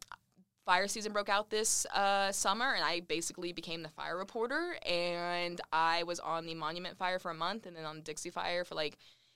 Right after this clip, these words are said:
two weeks. And I remember talking to my boss kind of after things have calmed down a little, and she was just like, "Hey, you know, haven't talked to you in a while, just wanna let you know that you're doing a good job, and it's literally, like, trial by fire is what you experienced." And honestly,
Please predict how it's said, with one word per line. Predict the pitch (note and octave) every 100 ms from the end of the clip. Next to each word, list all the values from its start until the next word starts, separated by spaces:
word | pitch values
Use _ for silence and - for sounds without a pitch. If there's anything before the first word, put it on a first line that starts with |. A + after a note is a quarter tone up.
| _ -
two | G#3
weeks. | F3 G3+ G#3+ -
And | E3+
I | E3
remember | E3+ F#3
talking | F#3+ F3+ F3 F3
to | F3
my | D#3+
boss | D#3+ D#3+ D#3+ - - -
kind | F3 D#3+
of |
after | D#3+ D#3+ E3
things | D#3+ D#3 D#3
have | D3+ - _
calmed | - E3 D#3
down | D#3+ D3+
a | D3+
little, | D3+ D3 D3 D3+
and | D#3+ D#3 D#3
she | -
was | D#3
just | -
like, | E3
"Hey, | A#3+ B3 A#3
you | A3
know, | E3+ D#3+ - - -
haven't | G#3+ G3+
talked | G3+ F#3+
to |
you |
in | F3+
a |
while, | F3 E3+
just | E3 -
wanna | D#3+
let | D#3
you |
know | D#3
that | D3+
you're | C#3+
doing | D#3 D3
a | D3+
good | D#3
job, | D3 D3+ D3+ -
and | D#3 D3 D3 C#3+ D3 C#3+
it's | D#3+ -
literally, | D#3+ F3+ F3 E3+ E3+
like, | D#3+ D3+
trial | - F3 D3+ D3+
by | C3+
fire | D3 - B2 B2 F#2+ C2+
is | D3+ D3+ D#3+
what | D#3 D3+ B2 - - _
you | E3
experienced." | D3 - C#3+ G#2+ F2 C#2 - -
And | - D#3 D#3 D3+ D3+ -
honestly, | D#3+ D#3+ E3 E3+ D#3 D3+